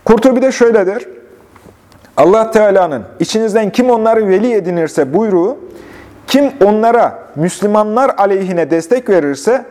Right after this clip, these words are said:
muhakkak o da onlardandır demektir. Allah Azze ve Celle bu buyrukla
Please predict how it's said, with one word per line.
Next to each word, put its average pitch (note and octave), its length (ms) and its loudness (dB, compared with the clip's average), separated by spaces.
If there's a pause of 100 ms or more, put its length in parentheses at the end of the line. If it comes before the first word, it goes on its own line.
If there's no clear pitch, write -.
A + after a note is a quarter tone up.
muhakkak G3+ 580 0
o G#3+ 100 2
da A3 100 2
onlardandır F3+ 880 -2
demektir. C3+ 540 -4 (840)
Allah A3 380 2
Azze F#3+ 220 2
ve E3+ 100 0
Celle D3 300 -4
bu A3+ 140 -4
buyrukla F#3+ 520 -4